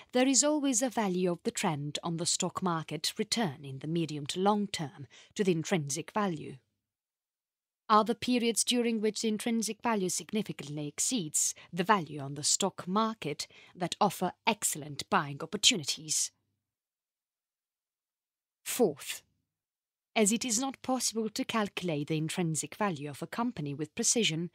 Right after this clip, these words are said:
and as the future trajectory of the company is subject to a variety of influences, many negative, it is important to buy a stock when its price offer a significant discount to their intrinsic value.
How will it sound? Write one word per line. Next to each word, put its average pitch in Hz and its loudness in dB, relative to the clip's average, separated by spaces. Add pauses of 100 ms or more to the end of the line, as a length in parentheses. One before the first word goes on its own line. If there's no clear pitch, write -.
(280)
and 180 4
as 160 2
the 170 -4
future 240 0
trajectory - -2
of 139 -8
the - -10
company 202 -2
is 143 0
subject - 0
to 165 -2
a 147 -2
variety 170 -4
of 143 -6
influences, 175 0 (480)
many 226 6
negative, 180 0 (300)
it 262 2
is 277 4
important 277 2
to - -2
buy 202 0
a 160 0
stock - 2
when 175 2
its - 2
price 196 0
offer 196 2
a 202 0
significant 247 2
discount 160 2
to 180 0
their 151 -2
intrinsic 151 -6
value. 165 -2